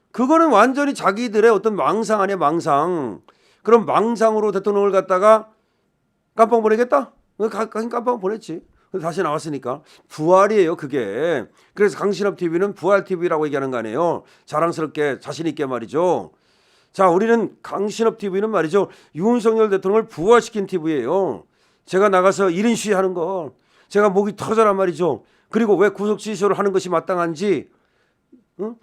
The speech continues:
지기현 부장판사가 전 들었다고 생각해요. 이게 뇌피셜이 아니에요. 그리고 왜 구속 취소를 할 수밖에 없는 건지를 조목조목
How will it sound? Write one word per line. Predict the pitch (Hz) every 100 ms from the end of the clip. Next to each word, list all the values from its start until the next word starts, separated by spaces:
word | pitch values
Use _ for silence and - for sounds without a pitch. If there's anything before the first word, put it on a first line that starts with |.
| _ _
지기현 | - 190 202 247
부장판사가 | 233 233 220 220
전 | 214
들었다고 | 175 180 160
생각해요. | 151 135 - 123
이게 | 190
뇌피셜이 | 165 175 208 208 226
아니에요. | 139 135 131 165 110 - _ _ _ _ _ _ _ _
그리고 | 233 247 226
왜 | 165 247
구속 | 247 220
취소를 | - 226 220 208
할 | 214
수밖에 | 214 214 208
없는 | 175 180
건지를 | 175 151 156 190 208 202 _ _ -
조목조목 | - 208 277 285 262 254 247